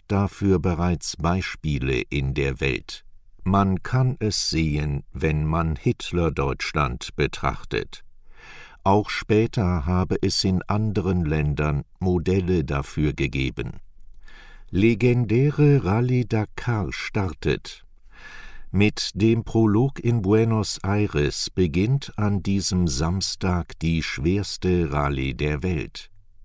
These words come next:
Dreizehn Etappen durch Argentinien und Bolivien warten danach auf die Fahrer und Beifahrer bei der legendären Dakar,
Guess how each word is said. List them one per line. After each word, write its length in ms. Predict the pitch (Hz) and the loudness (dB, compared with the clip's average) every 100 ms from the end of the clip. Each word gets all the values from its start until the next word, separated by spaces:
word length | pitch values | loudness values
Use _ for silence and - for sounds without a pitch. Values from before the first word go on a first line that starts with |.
| - | -14
Dreizehn 800 | - 82 98 117 - - 117 110 | -6 -2 0 -2 -4 0 0 0
Etappen 800 | - 104 - 107 104 78 73 67 | 0 -2 -2 -4 -4 -2 -2 -2
durch 360 | 69 - - - | -2 -4 -4 -4
Argentinien 1080 | 82 82 90 87 - - 117 117 107 104 95 | -4 0 0 0 -2 -4 -2 0 0 0 0
und 360 | 92 92 - | 0 -2 -2
Bolivien 800 | 87 90 87 104 87 71 69 67 - - | 0 2 2 0 0 -2 0 -2 -6 -10
warten 640 | - 82 92 - - 101 | -4 -2 -2 -4 -4 -2
danach 580 | 90 90 87 78 69 - - | 0 0 0 0 -2 -6 -4
auf 260 | 73 67 | -2 -2
die 220 | - 76 69 | -4 -4 -2
Fahrer 600 | - 104 80 98 92 80 | -2 -2 -2 -2 -2 0
und 260 | 80 - | -2 -2
Beifahrer 760 | 90 90 85 - 90 82 85 82 - - - - | -2 0 0 -2 -2 0 -2 -4 -6 -18 -18 -8
bei 320 | 78 78 80 78 | 0 2 2 2
der 320 | 80 82 85 | 4 4 4
legendären 1120 | 87 110 - 113 107 90 87 85 85 90 85 | 4 2 2 2 2 2 4 4 2 0 0
Dakar, 680 | 98 104 - - 120 82 - | 0 -2 -4 -2 0 0 -4